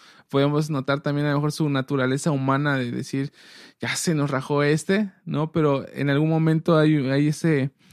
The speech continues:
ese mejoramiento en, en la relación que, que tienen entre ellos. Y nos habla la Biblia de que Marcos estuvo con Pablo en el primer aprisionamiento que tuvo en Roma. Cuando Pablo es, este, prisionado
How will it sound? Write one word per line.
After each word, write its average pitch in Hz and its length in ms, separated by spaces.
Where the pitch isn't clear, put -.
ese 143 260
mejoramiento 147 680
en, 147 80
en 127 280
la 127 120
relación 131 520
que, 143 160
que 139 120
tienen 139 260
entre 139 360
ellos. 156 320
Y 151 640
nos 160 260
habla 190 260
la 175 140
Biblia 165 240
de 180 160
que 160 100
Marcos 165 380
estuvo 170 400
con 160 160
Pablo 175 400
en 151 140
el 139 100
primer 143 340
aprisionamiento 151 800
que 147 100
tuvo 139 540
en 139 180
Roma. 151 380
Cuando 139 300
Pablo 151 240
es, 156 180
este, 139 380
prisionado 143 760